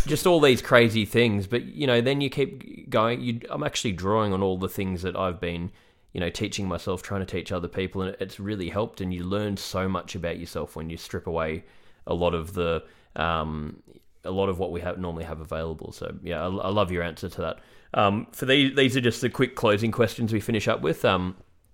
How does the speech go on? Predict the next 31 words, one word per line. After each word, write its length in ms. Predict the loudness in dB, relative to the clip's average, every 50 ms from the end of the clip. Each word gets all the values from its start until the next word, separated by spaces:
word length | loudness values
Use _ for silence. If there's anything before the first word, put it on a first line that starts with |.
| _ _ _ -12 -2 0
so 60 | 2
I 40 | 2
got 140 | 2 2
five 260 | 2 2 4 4 4 4
here. 260 | 2 2 4 2 2
The 60 | 0
first 340 | 4 4 4 4 4 4 4
one, 240 | 4 4 4 2 0 -4 -12 -20 -20 _ _ _ _ -2 2
um, 640 | 4 6 8 8 6 6 4 4 2 0 -2 -4 -8 _ _ _ _ _ _ _ -2
and 140 | 0 2 2
yeah, 100 | 0 0
just 200 | -2 -4 -2 0
whatever 240 | 2 2 0 0
comes 220 | -2 -4 -4 -4 -4
to 80 | -4 -2
mind 240 | -2 -2 -2 -2 -4
for 80 | -4 -4
this. 200 | -4 -4 -6 -10 -18 -20 -20 -20 _ -12 -4
Um, 440 | 0 2 4 4 4 2 0 -4 0
best 280 | 2 2 2 2 0 -2
childhood 420 | 0 2 2 2 2 0 -2 -2
memory 300 | -2 -2 -2 -4 -4 -6
for 140 | -8 -8 -8
you, 140 | -6 -4 -4
what 140 | -2 -2
would 120 | -4 -4 -6
you 60 | -8
say 200 | -6 -4 -4 -2
that 140 | -2 -2 -4
would 100 | -4 -6
be? 200 | -6 -6 -8